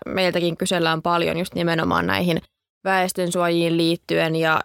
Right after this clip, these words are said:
ja nyt nimenomaan tänä keväänä on ollut tosi pinnalla, mutta myös sitten näitä ihan niin sanottuja klassikkoteemoja, eli ihan tulipalo ja paloturvallisuus, näitä kysymyksiä, niin myös,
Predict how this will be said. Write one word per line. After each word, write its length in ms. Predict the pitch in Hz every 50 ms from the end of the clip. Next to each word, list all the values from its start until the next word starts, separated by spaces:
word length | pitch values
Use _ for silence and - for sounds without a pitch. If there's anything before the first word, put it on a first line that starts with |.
| _ -
ja 120 | - -
nyt 220 | 160 170 170 -
nimenomaan 540 | - - 175 165 165 160 160 160 160 160 160
tänä 220 | - 165 165 165 165
keväänä 480 | - 170 165 160 160 156 - - -
on 100 | 214 190
ollut 240 | 185 180 180 180 - -
tosi 240 | 190 190 190 190 180
pinnalla, 640 | - - 202 214 208 196 180 175 170 170 170 170 165 170
mutta 460 | 185 180 175 175 170 - - 180 175 - - _
myös 400 | - 185 196 208 214 208 202 -
sitten 420 | - 185 170 - _ - 175 170 170
näitä 300 | 170 170 170 165 170 170
ihan 300 | 170 180 175 170 170 180 - _ _ -
niin 120 | 180 180
sanottuja 300 | 180 185 170 - 180 175
klassikkoteemoja, 1160 | 170 202 214 226 233 - - 190 - - 175 - 170 165 165 165 160 160 160 160 160 160 160
eli 220 | 160 160 160 160 - - _ - - -
ihan 240 | - 180 175 165
tulipalo 520 | - 196 208 208 202 185 - 196 185 185 185
ja 200 | 185 180 180 180 -
paloturvallisuus, 1040 | - 196 190 190 185 185 185 180 180 170 175 175 170 170 175 - 180 175 175 175 - - -
näitä 360 | - 190 185 185 180 180 175
kysymyksiä, 680 | 175 - 180 - 180 170 170 165 - - - 185 180 170
niin 200 | 170 165 165 165
myös, 380 | 165 170 170 165 170 170 -